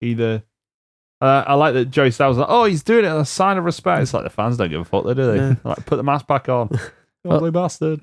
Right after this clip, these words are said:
Speaker 3: this match as well, you got to see a Rey Mysterio you didn't necessarily see that much in W W E, and the fact that he actually worked, like, a lucha-style match with a lot of his stuff.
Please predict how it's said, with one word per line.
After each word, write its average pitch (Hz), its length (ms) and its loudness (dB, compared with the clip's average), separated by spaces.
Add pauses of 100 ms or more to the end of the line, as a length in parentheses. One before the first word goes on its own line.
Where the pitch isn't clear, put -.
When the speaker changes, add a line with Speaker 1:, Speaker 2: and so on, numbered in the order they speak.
Speaker 3:
this 170 200 4
match 156 240 0
as 120 100 4
well, 120 440 2
you 123 100 2
got 147 160 0
to - 60 -6
see 143 180 4
a 131 60 4
Rey 123 180 4
Mysterio 117 600 2
you 101 100 -4
didn't 117 260 -2
necessarily 113 580 0
see 117 180 0
that 107 120 0
much 104 180 -6
in 110 80 -4
W 107 220 0
W 110 120 2
E, 120 180 2
and 123 100 -4
the 110 60 0
fact 110 180 -2
that 107 80 -2
he 104 80 0
actually 113 240 -2
worked, 107 460 -2
like, 104 160 -4
a 104 40 -4
lucha-style 107 600 -2
match 110 300 -2
with 110 100 -2
a - 20 -2
lot 107 160 0
of 113 80 -6
his 117 80 -6
stuff. - 480 -2